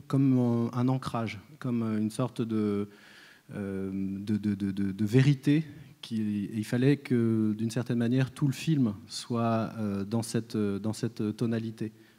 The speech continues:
puisse, euh, puisse intégrer cette musique-là. Et c'est aussi le cas de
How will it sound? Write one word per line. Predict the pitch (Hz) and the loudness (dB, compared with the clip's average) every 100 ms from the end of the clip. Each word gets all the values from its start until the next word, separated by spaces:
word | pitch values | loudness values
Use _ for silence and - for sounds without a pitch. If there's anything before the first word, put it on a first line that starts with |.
| _ | _
puisse, | - 117 - 113 | -10 -8 -4 -2
euh, | 104 98 95 101 104 | -2 -2 -4 -8 -8
puisse | 120 - - | -6 -4 0
intégrer | 135 135 127 120 123 - - - | 0 2 0 0 -4 -10 -20 -12
cette | - 110 | -8 -6
musique-là. | 117 107 104 101 - - - | -4 -4 -6 -10 -12 -20 -10
Et | 117 | -6
c'est | - 123 | -4 0
aussi | 135 131 143 | 0 0 0
le | 131 110 | 0 0
cas | 131 131 143 | 0 0 0
de | 135 110 107 104 104 101 | 0 0 0 -2 -2 -4